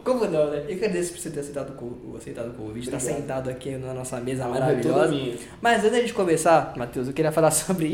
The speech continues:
Speaker 1: United Coffee. <laughs> Você tá esperando que eu vou fazer uma zoeira com o United Coffee, né? Não vou fazer zoeira dessa vez, vou falar sério. Já anunciando aqui, antes de qualquer coisa, que temos cupom de desconto.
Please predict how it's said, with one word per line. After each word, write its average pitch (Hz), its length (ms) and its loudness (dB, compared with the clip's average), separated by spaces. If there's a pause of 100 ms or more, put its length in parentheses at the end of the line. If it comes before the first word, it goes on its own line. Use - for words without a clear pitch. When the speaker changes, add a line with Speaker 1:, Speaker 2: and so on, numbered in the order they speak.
Speaker 1:
United 170 420 4
Coffee. - 720 -4
<laughs> - 1000 0
Você 185 100 -2
tá 180 100 4
esperando 180 340 0
que 175 60 0
eu 175 40 0
vou 175 80 0
fazer 180 140 4
uma 190 140 8
zoeira 180 300 6
com 175 60 0
o 175 40 6
United 180 320 2
Coffee, 151 340 0
né? 151 140 -4 (400)
Não 165 100 -6
vou 170 100 2
fazer 156 200 -4
zoeira 151 220 4
dessa 151 220 4
vez, 131 120 2
vou 127 80 0
falar 147 200 2
sério. 135 280 -4 (140)
Já 190 240 8
anunciando 202 480 2
aqui, 190 200 -2 (180)
antes 240 220 4
de 214 60 0
qualquer 226 320 2
coisa, 190 260 2
que 226 140 -4
temos 233 240 0
cupom 196 260 -2
de 190 60 0
desconto. 139 500 -6